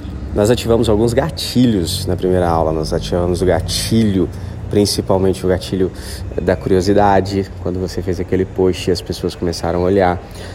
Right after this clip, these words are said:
Nós ativamos o gatilho da consciência, que é o grande objetivo nessa primeira semana, gatilho da consciência. Você se conscientizar, o seu cérebro começar a se conscientizar daquilo tudo que você está reprogramando nele.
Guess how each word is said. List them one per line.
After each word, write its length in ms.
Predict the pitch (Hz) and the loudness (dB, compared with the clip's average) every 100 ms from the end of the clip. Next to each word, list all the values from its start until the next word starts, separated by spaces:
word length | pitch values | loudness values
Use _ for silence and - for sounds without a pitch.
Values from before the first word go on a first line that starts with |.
| - | -8
Nós 160 | - 95 | -2 0
ativamos 480 | 95 - 101 101 101 | 0 -2 -2 0 2
o 40 | |
gatilho 340 | 98 87 101 92 | 0 0 -2 0
da 100 | 87 | 0
consciência, 1040 | - 95 92 - 127 107 104 98 - 120 - | 0 0 -2 -2 2 2 2 0 -2 -2 -2
que 60 | - | -2
é 20 | |
o 20 | |
grande 240 | 131 123 101 | 2 2 2
objetivo 540 | 98 98 - 120 135 | 2 0 0 -2 0
nessa 240 | 92 87 92 | 0 -2 -2
primeira 320 | 92 90 90 | 0 2 2
semana, 480 | - 92 92 101 92 - | 0 0 2 0 -2 -6
gatilho 320 | 92 87 - 92 | -6 -4 -2 0
da 120 | 87 | -2
consciência. 1000 | - 95 92 - - 85 87 90 - 92 - - - - | -2 -2 -2 -4 -4 -2 0 -2 -2 -2 -6 -14 -14 -10
Você 240 | 87 - 95 | -6 -4 -4
se 100 | 107 | -2
conscientizar, 920 | 107 123 - 101 95 90 85 95 92 | 0 0 0 0 0 -4 0 2 2
o 20 | |
seu 160 | 87 87 | 0 -4
cérebro 420 | - 95 95 92 | 0 0 0 0
começar 360 | 95 92 87 - | 0 -2 0 -2
a 40 | |
se 140 | - | -4
conscientizar 720 | - 104 - 95 - 82 95 90 | -4 -4 -2 -4 -4 -2 0 0
daquilo 240 | 87 92 | -2 -4
tudo 240 | 92 92 | -4 -4
que 160 | 90 - | -6 -6
você 300 | 90 - 95 90 - - - | -4 0 0 -2 -10 -10 -6
está 220 | 98 98 | -2 0
reprogramando 640 | 95 92 90 90 87 87 | 0 0 0 0 0 0
nele. 360 | 85 90 92 | 2 2 2